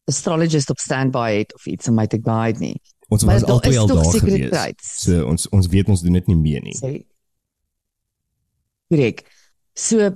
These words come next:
Speaker 1: die, ehm, daar is definitief sekere traits wat,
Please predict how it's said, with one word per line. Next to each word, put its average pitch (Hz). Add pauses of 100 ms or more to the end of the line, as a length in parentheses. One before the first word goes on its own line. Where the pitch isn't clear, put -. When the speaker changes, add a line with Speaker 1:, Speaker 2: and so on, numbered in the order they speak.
Speaker 1:
die, 196
ehm, 160
daar 208
is 247
definitief 202
sekere 202
traits 127
wat, 127